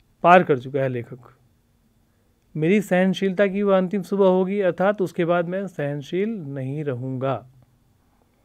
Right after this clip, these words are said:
एक और है, "एक देवता और एक मनुष्य अधिक देर साथ नहीं रहते।" ये तो खैर सत्य है,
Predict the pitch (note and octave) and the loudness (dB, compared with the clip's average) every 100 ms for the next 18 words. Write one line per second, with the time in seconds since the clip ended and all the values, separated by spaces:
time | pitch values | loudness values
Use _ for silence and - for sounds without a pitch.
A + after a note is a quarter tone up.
0 | _ _ _ _ E3+ C#3+ C#3+ D3 C#3+ G3+ | _ _ _ _ -10 -6 -2 -2 -4 -10
1 | _ _ _ _ _ _ _ _ _ - | _ _ _ _ _ _ _ _ _ 2
2 | F#3+ F#3 C3+ D#3 E3+ F3 G3 F#3+ F3 E3+ | 4 4 2 2 4 6 8 8 6 2
3 | D#3 E3 E3+ D#3+ C#3+ E3 C3 D3+ E3 E3 | -2 -4 -2 -2 0 -2 -2 -2 -4 -6
4 | - C#3 C#3+ C#3+ C3+ C3+ C3 G#2+ - A2 | -10 -6 -6 -6 -6 -6 -6 -8 -10 -14
5 | - _ _ _ _ _ _ _ _ _ | -14 _ _ _ _ _ _ _ _ _
6 | _ _ _ _ _ _ _ _ _ _ | _ _ _ _ _ _ _ _ _ _
7 | _ _ _ - D#3+ F#3 F3+ F3 F#3 F3 | _ _ _ -14 -10 -6 -6 0 0 2
8 | F3 C#3 | -2 -2